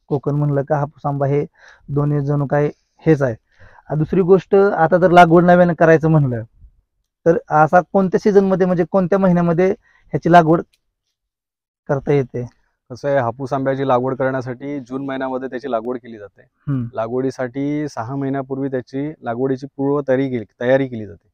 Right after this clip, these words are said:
Speaker 1: हम्म.
Speaker 2: हापूस आंब्याच्या लागवडीसाठी, अ, उताराच्या जागा, त्यानंतर तुमच्या समुद्र किनाऱ्याच्या जागा
Speaker 1: हम्म.
Speaker 2: आणि खडकाच्या, म्हणजे ज्या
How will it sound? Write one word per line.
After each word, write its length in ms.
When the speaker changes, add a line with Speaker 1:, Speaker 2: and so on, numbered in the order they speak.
Speaker 1:
हम्म. 140
Speaker 2:
हापूस 460
आंब्याच्या 340
लागवडीसाठी, 840
अ, 80
उताराच्या 460
जागा, 340
त्यानंतर 400
तुमच्या 300
समुद्र 340
किनाऱ्याच्या 500
जागा 280
Speaker 1:
हम्म. 360
Speaker 2:
आणि 720
खडकाच्या, 460
म्हणजे 260
ज्या 220